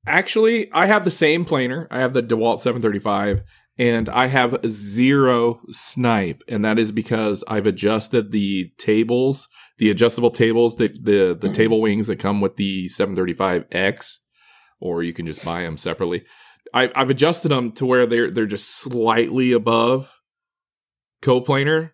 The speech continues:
with the table, and that has taken care of everything. I, I get zero snipe, and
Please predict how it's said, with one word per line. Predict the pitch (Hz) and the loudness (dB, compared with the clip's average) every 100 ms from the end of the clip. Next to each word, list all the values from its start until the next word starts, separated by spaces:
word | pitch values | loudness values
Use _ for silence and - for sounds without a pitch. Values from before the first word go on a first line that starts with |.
| - | -6
with | 127 - | -6 -4
the | 117 | -4
table, | 123 127 165 262 - _ _ _ _ _ - | 2 2 2 0 -4 _ _ _ _ _ -4
and | 135 135 131 120 120 | 0 2 0 -2 -4
that | 127 151 | 0 0
has | 156 | 0
taken | 151 147 143 | 0 0 0
care | 139 131 | 0 0
of | 120 | 0
everything. | 127 143 104 80 - | 0 0 -4 -6 -2
I, | 143 147 - | 0 -2 -2
I | 131 | 0
get | 143 - 113 | 2 0 -4
zero | 110 113 135 123 | -6 0 2 2
snipe, | - 156 120 | 0 -2 0
and | 117 117 113 | 0 -2 -2